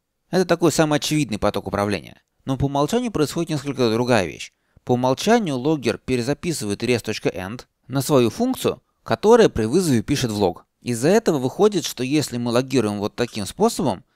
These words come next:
без флага immediate, то есть, ну, как обычно делают, то если в логе ничего нету, то это совсем не значит, что запроса не было.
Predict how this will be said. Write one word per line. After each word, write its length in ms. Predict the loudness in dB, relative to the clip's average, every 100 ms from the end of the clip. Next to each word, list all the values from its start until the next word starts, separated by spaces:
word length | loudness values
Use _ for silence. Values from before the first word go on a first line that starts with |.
| _ 0
без 220 | 0 2
флага 300 | 0 2 0
immediate, 460 | 0 -2 -4 -10 -12
то 80 | -14
есть, 160 | -10
ну, 120 | -8 -2
как 200 | 0 2
обычно 340 | 0 -2 -4
делают, 380 | -2 -4 -10 -18 _ _ _ _
то 260 | 4 4 4
если 500 | 2 2 2 0 -2
в 120 | -2 4
логе 300 | 4 4 -4
ничего 400 | -4 -2 0 0
нету, 360 | 0 0 -2 _ _ _
то 100 | 2
это 160 | 4 4
совсем 300 | 0 -2 -2
не 100 | -2
значит, 300 | 0 0 -2
что 140 | -4
запроса 360 | -2 0 0 0
не 140 | 0
было. 300 | 2 0 -2